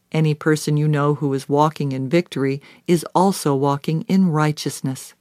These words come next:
I know I don't deserve God's blessings, but I receive them anyway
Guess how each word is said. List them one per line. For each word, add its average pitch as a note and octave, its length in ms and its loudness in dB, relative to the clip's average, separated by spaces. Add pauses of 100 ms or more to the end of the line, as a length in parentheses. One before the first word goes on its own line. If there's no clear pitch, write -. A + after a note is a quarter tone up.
(1000)
I G3 160 2
know D3+ 360 2
I C3+ 120 -2
don't C3 280 -4
deserve C3+ 420 -2
God's C3+ 320 -2
blessings, D3 580 -4 (240)
but D#3 140 0
I D#3 80 4
receive F3+ 560 0
them D#3 260 0
anyway D3+ 540 2